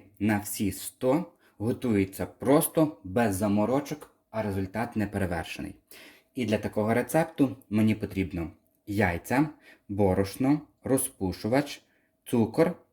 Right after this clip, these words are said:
та ванільний цукор. Детальну пропорцію інгредієнтів залишу в описі під цим відео. Рецепт абсолютно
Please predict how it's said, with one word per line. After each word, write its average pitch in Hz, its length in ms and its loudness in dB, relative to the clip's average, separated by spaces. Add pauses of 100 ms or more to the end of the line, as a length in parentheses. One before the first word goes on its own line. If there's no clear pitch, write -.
(140)
та 147 240 2 (120)
ванільний 95 500 2
цукор. - 400 -10 (240)
Детальну 143 500 4
пропорцію 135 680 0 (400)
інгредієнтів 123 720 2
залишу 120 400 0
в - 120 -8
описі 101 420 -2
під - 240 -6
цим 110 200 2
відео. 95 440 0 (680)
Рецепт 147 640 2
абсолютно 135 840 2